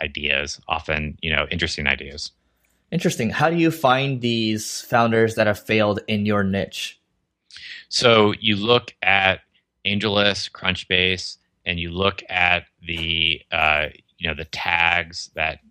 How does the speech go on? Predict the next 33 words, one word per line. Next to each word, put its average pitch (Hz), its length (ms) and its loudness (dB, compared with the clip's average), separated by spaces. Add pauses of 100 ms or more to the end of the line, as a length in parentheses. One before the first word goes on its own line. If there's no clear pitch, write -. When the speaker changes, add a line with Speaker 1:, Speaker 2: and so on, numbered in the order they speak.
(140)
Speaker 1:
were 80 120 -8
tagged 80 340 -4
with 80 120 -8
startups, 87 640 -2 (500)
um, 78 560 0
in 87 120 -6
your 85 140 2
niche, 92 460 0
and 87 140 -2
then 87 140 0
you 82 120 0
go 85 220 0
back 82 420 -2
in 87 100 -8
history, 101 500 0 (440)
<laughs> - 440 -12
and 85 420 -2
it's, - 240 -8
it's, - 200 -2 (320)
it's - 140 -4
actually 131 340 0
a - 40 -2
pretty 98 280 -2
sad 82 340 0
exercise 95 760 -2
when 85 100 -8
you 78 80 -4
realize 78 280 -2
how 78 100 0
many 76 120 -2
startups 76 420 -4
die. 90 340 0 (500)
Um, 78 540 0